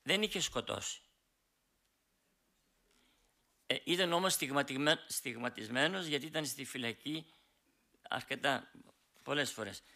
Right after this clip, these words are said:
Αλλά τι έκανε; Τσίλιες που λέμε. Δηλαδή φύλαγε το χώρο για να πάνε οι φωνιάδες να σκοτώσουνε τον Α ή τον Β. Με-, μεγάλη ευθύνη.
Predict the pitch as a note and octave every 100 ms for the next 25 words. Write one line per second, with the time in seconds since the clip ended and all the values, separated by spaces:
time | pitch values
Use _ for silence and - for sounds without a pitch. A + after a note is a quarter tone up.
0 | - - C3+ C3+ G3+ D#3+ B2 A2 - _
1 | _ - - G3 C#3+ G2+ - A2 G#2 G2
2 | - _ _ _ - A#2 A#2+ D3 B2 -
3 | - - - D#3 C#3 A#2+ B2+ - - _
4 | _ - A#2+ - A#2 B2+ G#3 D4 _ _
5 | _ _ _ _ C3+ C3+ C#3 E3+ D#3+ C#3+
6 | C3 C3 A2+ D3 F#3+ G#3+ F#3+ D#3+ - -
7 | E3 F3+ D#3+ E3 D3+ C#3+ _ _ - A#2
8 | C3 C#3 C3+ C3+ A2 G#2+ - - _ _
9 | _ _ _ _ _ _ _ _ _ -
10 | - A#2 C3 C3 A2 - G#2+ F#2+